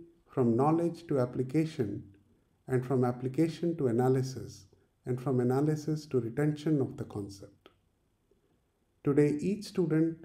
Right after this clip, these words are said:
in a physical classroom has to learn from the same teacher, irrespective of whether the student's learning style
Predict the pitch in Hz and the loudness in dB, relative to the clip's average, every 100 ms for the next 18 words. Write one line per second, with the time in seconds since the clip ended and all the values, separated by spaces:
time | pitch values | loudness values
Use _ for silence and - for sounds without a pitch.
0 | - 139 139 131 170 - - 214 - 147 | -6 -4 -2 -2 -2 -2 -2 -4 0 0
1 | 139 - - 95 - - - - _ _ | 0 -2 -4 -4 -6 -12 -20 -20 _ _
2 | - 147 147 160 139 160 180 175 - 147 | -2 -2 0 -2 0 2 0 -2 0 0
3 | 135 131 175 190 190 - 175 175 - - | 0 -2 2 2 2 -2 -4 -2 -6 -6
4 | - - _ _ _ - 139 135 143 - | -14 -20 _ _ _ -6 -2 0 -2 -2
5 | 190 190 208 190 160 - 135 151 151 143 | -2 -2 -2 0 -2 0 2 2 2 0
6 | 131 - 156 156 156 - 127 165 196 190 | -4 -4 0 2 0 0 0 2 2 0
7 | - 170 143 107 | -2 0 0 -2